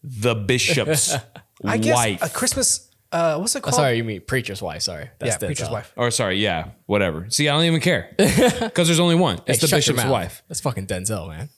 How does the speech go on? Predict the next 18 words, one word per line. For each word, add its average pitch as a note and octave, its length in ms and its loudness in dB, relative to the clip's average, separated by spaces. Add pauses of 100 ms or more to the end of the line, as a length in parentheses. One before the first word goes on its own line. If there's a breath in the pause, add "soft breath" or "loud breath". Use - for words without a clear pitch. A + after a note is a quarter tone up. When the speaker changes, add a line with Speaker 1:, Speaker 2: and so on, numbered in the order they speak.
(140)
Speaker 1:
Hey, C#3+ 200 2
Speaker 3:
Yes. C#3 400 -2 (280)
Speaker 1:
this D3 100 2
Speaker 3:
You F#3 60 2
do - 20 2
Speaker 1:
is, B2+ 60 0
Speaker 3:
not C#3+ 260 -2
talk C#3+ 100 -2
about B2+ 140 2
Speaker 1:
this - 40 0
is A#2 80 0
Speaker 3:
Denzel. A2 40 2
Speaker 1:
Cary D3+ 240 4
fucking A#2 440 -2
Grant. G2+ 340 0 (300)
Speaker 2:
<laughs> - 240 -12
Speaker 1:
All G2 100 -2
right. G2+ 280 0